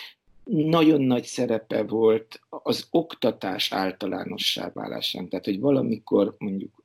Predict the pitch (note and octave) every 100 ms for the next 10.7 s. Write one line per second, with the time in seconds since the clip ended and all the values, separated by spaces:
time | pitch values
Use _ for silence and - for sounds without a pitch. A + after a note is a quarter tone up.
0 | - G2+ G2+ G2+ G2+ G2 - G2+ G2 G2
1 | G2 G2 B2 B2+ - G#2+ G#2 G2 G2 -
2 | G#2+ G2 G2 - G2+ G2 G2 - - -
3 | - - G#2+ G2 F#2 A#2 A2 G#2+ G#2 -
4 | G#2 - - G2+ G2+ G2 G2+ - - G2
5 | G2 G#2+ F#2+ G2 F#2+ - G2 F#2+ F#2+ G2+
6 | F#2+ F#2+ G2 G2 _ - G#2+ A2+ A#2+ A2+
7 | G#2 G2 F#2 F2+ E2 - - F#2+ F2+ -
8 | F#2+ F#2+ G2+ F#2+ - - F2 F2+ - -
9 | F2 - - G2 G2 - G#2 G2 G2 G2+
10 | G2 G2 G2 G2 G2 G2